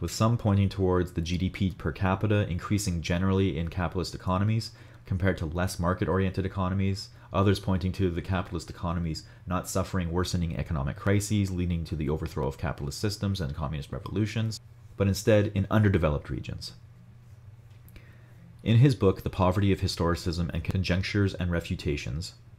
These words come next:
philosopher of science Karl Popper criticized the explanatory power and validity of historical materialism. Popper believed that Marxism has been initially scientific in that Marx had postulated a theory which was genuinely predictive.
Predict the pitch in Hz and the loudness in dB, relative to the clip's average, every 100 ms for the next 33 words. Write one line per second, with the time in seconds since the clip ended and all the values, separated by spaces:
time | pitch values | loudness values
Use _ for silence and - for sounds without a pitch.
0 | - - - 98 - 120 113 101 90 87 | -20 -8 0 2 4 4 4 4 0 0
1 | - 95 95 95 82 80 78 - 98 98 | 0 2 2 2 -2 0 -4 0 -2 0
2 | 98 95 - 82 - - 87 85 104 95 | 0 0 0 -4 -4 -4 -2 -2 2 2
3 | 92 82 80 78 85 82 92 82 80 76 | 0 -2 -2 -2 -2 -2 0 0 0 -2
4 | - 80 - 80 80 78 - 101 85 64 | -2 -4 -2 -2 -2 -6 -2 0 0 -2
5 | - 69 - - - - - - 110 127 | -6 -10 -12 -20 -20 -20 -18 -2 2 4
6 | 123 101 92 82 87 90 - 98 98 92 | 4 4 4 0 0 -2 -2 -2 0 0
7 | 87 90 87 85 95 104 113 107 98 87 | 0 -2 -2 -2 -2 0 0 0 0 -2
8 | 80 87 - 71 - 92 87 82 95 95 | -2 -6 -4 -6 -6 -4 -2 0 0 0
9 | - 78 - 104 - - 87 85 85 - | -2 -6 -2 0 0 0 2 2 0 0
10 | 90 78 82 82 - 80 71 82 98 90 | 0 0 0 -4 -4 -4 -2 0 2 2
11 | 87 80 - 101 - 62 - | -2 -4 0 0 0 -4 -6